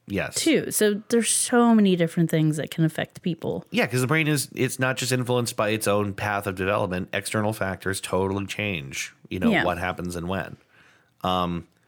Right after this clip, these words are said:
Speaker 1: there, there's, I'm gonna leave a lot of stuff out, obviously, but, like, here's something I really wanna focus on.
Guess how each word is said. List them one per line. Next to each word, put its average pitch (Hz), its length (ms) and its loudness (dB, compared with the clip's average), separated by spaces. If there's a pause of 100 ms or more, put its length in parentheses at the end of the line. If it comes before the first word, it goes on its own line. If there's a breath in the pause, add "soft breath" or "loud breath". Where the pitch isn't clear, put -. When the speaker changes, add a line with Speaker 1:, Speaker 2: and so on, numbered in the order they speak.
(560 soft breath)
Speaker 1:
there, 131 200 0
there's, 147 380 0
I'm 113 120 0
gonna 180 220 2
leave 185 140 4
a 147 60 4
lot 151 440 2
of 135 60 -4
stuff 139 240 0
out, 147 280 0
obviously, 151 540 2
but, 139 320 0
like, 120 220 -2
here's 170 160 0
something 185 200 2
I 120 40 2
really 117 200 2
wanna 107 120 2
focus 87 320 -2
on. - 180 -8